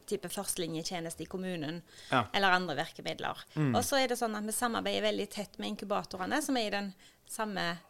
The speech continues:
Speaker 1: <laughs> hva skal vi kalle det, virkemiddelfamilien. Gjerne
Speaker 2: Ja.
Speaker 1: litt teit ord, men bedrifter, eh, nyetablerte bedrifter med stor innovasjonshøyde, de kan bli tatt opp i en inkubator. Så alle næringshagene jobber, har en relasjon til en inkubator som tilfører,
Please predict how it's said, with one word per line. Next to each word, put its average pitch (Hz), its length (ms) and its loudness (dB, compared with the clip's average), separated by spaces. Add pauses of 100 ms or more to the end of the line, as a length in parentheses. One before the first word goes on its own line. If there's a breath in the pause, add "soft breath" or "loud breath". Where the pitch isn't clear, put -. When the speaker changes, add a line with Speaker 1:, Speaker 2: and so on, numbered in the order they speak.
(180)
Speaker 1:
<laughs> - 240 -20
hva 180 300 -4
skal 185 120 -4
vi 170 60 -8
kalle 185 220 8
det, 170 100 2
virkemiddelfamilien. 185 1080 0
Gjerne 226 220 2
Speaker 2:
Ja. - 60 6
Speaker 1:
litt - 100 -2
teit 214 240 0
ord, 254 120 4
men 233 180 4 (540 soft breath)
bedrifter, 220 640 6
eh, 202 400 4
nyetablerte 208 580 2
bedrifter 196 400 -2
med 190 280 0
stor 190 300 -2
innovasjonshøyde, 185 840 -2
de 196 120 6
kan 202 180 -4
bli 214 80 -4
tatt - 280 -14
opp 175 120 -12
i 175 60 -4
en 170 100 -4
inkubator. 180 640 -6
Så - 100 0
alle 220 220 2
næringshagene 190 720 0
jobber, 185 400 2 (400 soft breath)
har 247 100 6
en 220 140 6
relasjon 208 420 4
til 170 160 -4
en 175 100 -6
inkubator 175 440 -4
som 196 480 -4
tilfører, 170 640 -4